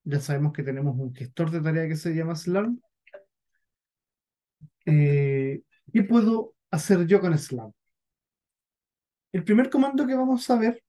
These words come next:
para que vayan ustedes explorando este entorno, es el comando sinfo.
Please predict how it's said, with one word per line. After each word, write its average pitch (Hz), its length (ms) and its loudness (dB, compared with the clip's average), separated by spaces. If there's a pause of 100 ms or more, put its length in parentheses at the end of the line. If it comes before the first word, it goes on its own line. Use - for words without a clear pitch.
(220)
para 147 200 2
que 151 120 0
vayan 185 240 4
ustedes 196 440 2
explorando 190 1800 -2 (300)
este 165 240 -2
entorno, 208 560 0 (460)
es 170 160 -2
el 208 140 0
comando 214 560 2 (300)
sinfo. 208 1160 -4